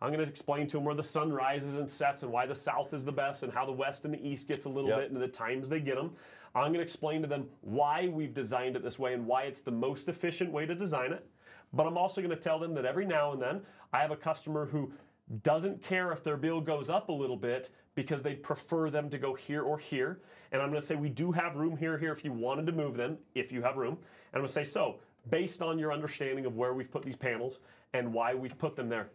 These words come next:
Speaker 1: do you like your design? Do you have any input on that design? I love to
Speaker 2: Would
Speaker 1: work
Speaker 2: you
Speaker 1: with my
Speaker 2: rather have 'em
Speaker 1: customers."
Speaker 2: here or here?
Speaker 1: Yeah, would you like to change 'em here and here, or do you wanna keep it in the most efficient? I've designed it in the most efficient way,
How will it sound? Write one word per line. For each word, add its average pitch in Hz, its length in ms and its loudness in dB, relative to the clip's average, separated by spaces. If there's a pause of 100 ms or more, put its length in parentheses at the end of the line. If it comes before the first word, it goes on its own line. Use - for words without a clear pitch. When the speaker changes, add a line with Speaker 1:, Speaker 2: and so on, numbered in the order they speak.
Speaker 1:
do 143 80 0
you 175 100 2
like 190 260 2
your 127 120 -2
design? 101 320 -6 (280)
Do 139 60 2
you 190 60 6
have 196 80 4
any 220 160 0
input 220 460 0
on 107 180 0
that 98 180 -4
design? 104 380 -2 (420)
I 160 140 4
love 190 260 6
to 180 60 0
Speaker 2:
Would 117 120 4
Speaker 1:
work - 60 0
Speaker 2:
you 110 60 2
Speaker 1:
with 110 80 6
my - 60 6
Speaker 2:
rather 110 140 4
have - 60 2
'em 107 40 4
Speaker 1:
customers." 156 380 0
Speaker 2:
here 98 120 0
or 85 60 -4
here? 85 260 -4
Speaker 1:
Yeah, 196 260 2
would 123 240 -2
you 147 80 0
like 147 260 4
to 185 60 -2
change 185 260 0
'em 170 80 0
here 185 140 4
and 180 100 2
here, 185 240 2
or 135 140 2
do 127 60 -4
you 135 80 -2
wanna 156 200 2
keep 170 300 -4
it 151 60 0
in 143 80 0
the 135 60 0
most 139 340 -2
efficient? 123 400 -4
I've 139 180 0
designed 156 380 0
it 143 80 -2
in 143 100 0
the 135 60 -2
most 127 220 -2
efficient 180 460 -2
way, 131 300 2